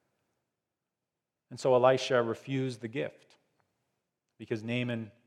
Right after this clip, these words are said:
did owe God. The context of this story might seem very foreign to us, but consider that still today, a proud man will first use his position to refuse instruction.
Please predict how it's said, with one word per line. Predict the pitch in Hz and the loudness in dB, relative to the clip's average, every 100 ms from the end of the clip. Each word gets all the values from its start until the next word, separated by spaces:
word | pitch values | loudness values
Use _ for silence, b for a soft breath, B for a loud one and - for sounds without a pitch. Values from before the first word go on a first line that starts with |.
| _ | _
did | 117 156 110 - - 117 | -2 0 -2 -6 -14 -6
owe | 104 90 - | -6 -6 -10
God. | 95 85 73 - _ _ _ _ _ _ _ _ _ _ _ _ _ _ _ _ - | -6 -6 -8 -18 _ _ _ _ _ _ _ _ _ _ _ _ _ _ _ _ -16
The | 120 | 2
context | 143 160 156 123 - - - - - | 4 4 2 -2 -2 -16 -18 -20 -6
of | 123 | -4
this | 113 - | -4 -6
story | - 120 120 107 104 | -2 2 4 4 -2
might | 107 107 | -6 -8
seem | - 120 117 107 | -10 -8 -6 -6
very | 107 104 101 | -4 -6 -6
foreign | - - 127 107 95 87 92 _ _ | -14 -10 -6 -4 -6 -14 -20 _ _
to | 107 | -8
us, | 104 90 - - _ _ _ _ _ _ _ _ _ _ _ | -4 -4 -6 -20 _ _ _ _ _ _ _ _ _ _ _
but | 120 | -4
consider | 151 135 208 175 131 120 | -2 8 8 10 8 8
that | 117 113 - - | 6 4 0 -12
still | - 160 135 | 2 4 4
today, | 127 123 135 107 80 - - _ _ _ _ | 2 6 6 6 -2 -14 -20 _ _ _ _
a | 104 | -14
proud | - 131 127 127 117 | 2 8 10 10 8
man | 123 127 123 113 | 4 4 4 2
will | 110 | -2
first | - 143 139 - | 0 0 0 -4
use | 127 117 | -6 -4
his | 117 110 | -4 -6
position | 120 110 143 - 98 92 | -6 -2 0 -2 -8 -8
to | 117 107 | -4 -4
refuse | 101 - 135 156 143 | -4 -8 0 2 2
instruction. | 107 98 - - - | -2 -10 -10 -10 -12